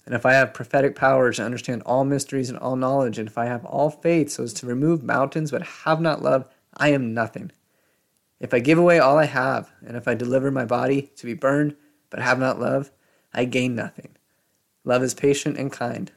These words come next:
Love does not envy or boast. It is not arrogant or rude. It does not insist on its own way.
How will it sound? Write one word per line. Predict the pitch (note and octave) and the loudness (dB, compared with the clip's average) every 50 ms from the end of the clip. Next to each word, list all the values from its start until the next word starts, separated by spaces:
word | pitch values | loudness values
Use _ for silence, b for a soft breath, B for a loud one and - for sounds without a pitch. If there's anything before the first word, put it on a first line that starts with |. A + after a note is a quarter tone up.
| _ | _
Love | - - - - | -8 -6 -6 -2
does | - C#3+ C#3 C#3 D3 | 0 0 0 2 2
not | D3+ C#3+ C3+ - | 0 0 0 0
envy | - C#3 C#3+ C#3+ D3+ D#3 D3 | -2 -4 -2 0 -2 -2 -2
or | - - C3+ | -4 -4 -6
boast. | B2+ C#3 - - - - - - - _ _ _ _ | -4 -4 -4 -4 -4 -6 -10 -16 -20 _ _ _ _
It | A#2+ A2+ B2 | -8 -8 -8
is | B2 B2+ | -6 -6
not | B2+ A#2+ - | -6 -6 -4
arrogant | - A#2+ B2 C3+ C#3 D3 D3 D3 | -4 -4 -2 -2 -2 -2 -4 -4
or | - C#3 C#3+ | -4 -4 -2
rude. | B2+ B2 C#3 D3 D#3+ D#3 b b b b b b b b b _ | 0 2 2 2 2 0 b b b b b b b b b _
It | C3 A#2 | -6 -6
does | C3 B2 A#2 | -4 -2 0
not | B2+ B2+ D3+ | 2 2 2
insist | F#3 F3 - - C3 A#2 - - | 2 0 0 -2 -2 -2 -2 -2
on | A#2 A2 | -2 -2
its | G#2 - | -4 -6
own | - - G#2+ G#2+ G#2+ | -6 -6 -6 -6 -4
way. | G#2 G2+ G#2+ A2+ C#3 - | -4 -4 -4 -4 -6 -8